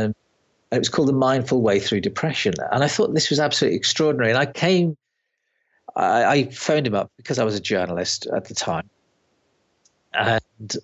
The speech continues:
thought the world really needs to know about this. And I could not get this into a newspaper as-, at all. Um, everybody thought this, this was ten years ago, everybody thought it was just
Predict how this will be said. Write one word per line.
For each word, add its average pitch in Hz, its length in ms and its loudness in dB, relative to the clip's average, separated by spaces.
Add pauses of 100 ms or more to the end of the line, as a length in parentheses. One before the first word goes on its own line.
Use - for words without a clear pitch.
(200)
thought 120 380 -2 (260)
the 123 100 0
world 101 440 0
really 87 340 -4
needs 92 360 -6 (240)
to 196 60 -16
know 220 60 2
about - 320 -2
this. - 300 -4 (760)
And 131 100 2
I 151 80 2
could - 360 0
not - 260 -2
get - 400 -2 (560)
this - 400 -2
into 113 300 0
a - 20 2
newspaper - 760 0 (180)
as-, - 320 0
at - 200 0
all. 113 480 0
Um, 110 460 0
everybody 135 400 4
thought 104 260 0
this, - 260 -2 (260)
this - 220 0
was 123 80 -4
ten 127 220 -2
years 104 240 0
ago, 107 160 -2
everybody 127 320 2
thought 98 360 0
it - 60 -4
was 98 120 -2
just - 220 -4